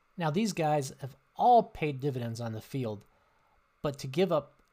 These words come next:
nearly half of your cap hit to just five players is difficult to swallow, especially when your offense is playing so poorly. On offense, you need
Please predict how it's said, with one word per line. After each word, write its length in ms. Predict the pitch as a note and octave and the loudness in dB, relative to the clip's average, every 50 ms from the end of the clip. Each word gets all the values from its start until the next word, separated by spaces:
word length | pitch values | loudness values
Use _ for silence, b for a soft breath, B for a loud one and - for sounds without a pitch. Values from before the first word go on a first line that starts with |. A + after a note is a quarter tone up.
| _ _ _ - | _ _ _ -8
nearly 320 | D#3+ D3+ D#3+ E3 C#3+ C#3+ | -4 -2 -2 0 -2 -2
half 440 | C3+ - - - F3 E3+ F3+ F3+ - | -4 -6 -8 -6 -4 -4 -4 -4 -4
of 140 | E3+ D3+ C#3+ | -6 -6 -4
your 160 | C#3+ D3+ D3 | -4 -4 -4
cap 400 | C#3 - - C#3 C#3 C#3+ C#3 - | -6 -4 -4 -2 -2 -2 -4 -8
hit 240 | - A#2 A2+ - - _ _ _ _ _ _ _ _ _ _ _ _ | -10 -10 -10 -10 -12 _ _ _ _ _ _ _ _ _ _ _ _
to 100 | - - | -14 -12
just 260 | C3 C3 C3 B2 - - - | -10 -8 -6 -6 -6 -6 -2
five 340 | - C#3+ C#3+ D3 D3+ C3+ C3+ | 0 2 2 2 0 -2 -4
players 640 | - D#3 D3+ D3 C3+ B2 A#2 A#2 A2+ A2 - - - b b b b b b b b b b b b _ _ - | -4 -2 -2 -2 -2 -2 -4 -6 -8 -8 -10 -12 -14 b b b b b b b b b b b b _ _ -10
is 160 | D#3 C3+ - | -10 -10 -6
difficult 500 | - E3 E3+ - - - - E3 D3 C3+ | -4 -4 -4 -4 -4 -6 -4 -4 -4 -4
to 80 | C3+ | -4
swallow, 640 | C3 - - - D3 C#3 C#3 C3 C3 B2 A#2 A#2+ - _ _ _ _ - | -6 -6 -2 0 0 0 2 0 -2 -2 -4 -8 -12 _ _ _ _ -6
especially 500 | C3+ - - - E3 E3+ E3 - - D#3 | -6 -6 -2 0 0 0 0 0 -4 -4
when 200 | D3 D3 D3 C#3 | -2 -2 -2 -2
your 160 | C3+ C#3 C#3 - | -2 -4 -6 -8
offense 680 | C3+ C#3 C#3 C#3+ C3+ - - B2+ A#2+ A2+ - - - - _ | -6 -4 -4 -4 -4 -4 -8 -8 -6 -6 -8 -10 -10 -14 _
is 120 | - B2+ - | -16 -16 -16
playing 480 | - - - - C#3 C3+ C3 B2+ C3 - - | -16 -12 -8 -6 -4 -4 -4 -6 -8 -12 -8
so 340 | - - - - C#3 C3+ C3 | -6 -4 -4 -2 -2 -4 -6
poorly. 540 | C3+ - - C#3+ C3 B2+ A#2 G#2+ F2 - _ _ _ _ _ _ _ _ _ - | -8 -8 -8 -6 -6 -6 -8 -10 -16 -20 _ _ _ _ _ _ _ _ _ -4
On 160 | D3+ D3 D3 | -2 0 2
offense, 640 | D3 D#3+ E3 D#3 - D#3+ D3 C#3+ C#3 - - - - _ _ _ | 2 2 0 0 0 0 0 0 0 -2 -4 -4 -6 _ _ _
you 160 | D#3 D#3 D#3+ | -6 -2 -2
need 340 | E3 E3 D#3+ D#3 D3 C#3+ | 0 0 0 -2 -4 -6